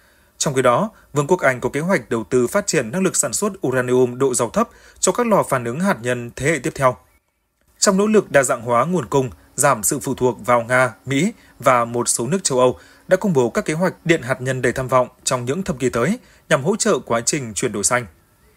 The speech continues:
Tuy nhiên, tình trạng thiếu sản xuất uranium bên ngoài Nga có thể cản trở các kế hoạch này. Các lệnh trừng phạt đối với mặt hàng năng lượng và các sản phẩm khác của Nga sau xung đột Ukraine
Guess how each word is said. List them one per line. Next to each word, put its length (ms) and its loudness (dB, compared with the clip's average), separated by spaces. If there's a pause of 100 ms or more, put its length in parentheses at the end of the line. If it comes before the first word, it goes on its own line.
(220)
Tuy 120 0
nhiên, 220 2 (300)
tình 140 0
trạng 300 0
thiếu 160 -2
sản 180 -2
xuất 200 -2 (180)
uranium 560 0
bên 140 -2
ngoài 140 0
Nga 280 0 (180)
có 100 0
thể 120 0
cản 160 -4
trở 260 0
các 280 0
kế 80 0
hoạch 160 -6
này. 200 0 (760)
Các 100 4
lệnh 100 2
trừng 200 -2
phạt 340 0
đối 100 2
với 100 0
mặt 180 -2
hàng 280 -2
năng 140 -4
lượng 200 2 (320)
và 140 4
các 140 -2
sản 160 -2
phẩm 180 -4
khác 300 -4
của 120 0
Nga 220 2 (320)
sau 220 0
xung 200 -6
đột 260 0
Ukraine 340 2